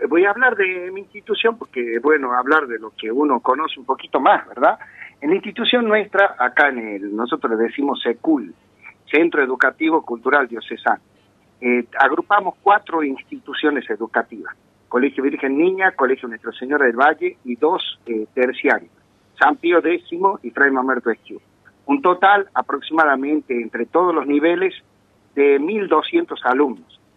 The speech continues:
un total casi de quinientas personas entre docentes, directivos, eh, no docentes,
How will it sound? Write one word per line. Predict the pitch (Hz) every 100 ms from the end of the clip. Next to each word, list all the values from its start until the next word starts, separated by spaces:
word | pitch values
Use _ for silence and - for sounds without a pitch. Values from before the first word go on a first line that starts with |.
| _ _
un | 127
total | 120 147 170 175 165
casi | 147 - 123
de | 113 110 -
quinientas | 139 165 185 135 -
personas | 127 127 156 160 139
entre | 113 - 104
docentes, | 120 120 143 147 151 139 131
directivos, | 123 113 117 156 151 143 151 - _ _ _ _ _
eh, | 110 107 107 107
no | 123 170
docentes, | 151 127 160 165 156 156 151 147